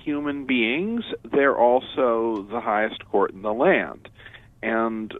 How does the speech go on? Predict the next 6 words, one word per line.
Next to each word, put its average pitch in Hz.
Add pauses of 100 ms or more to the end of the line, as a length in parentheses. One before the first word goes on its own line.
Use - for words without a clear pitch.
(280)
those 165
are 302 (120)
separate 196
questions. - (240)
I 110
hope 113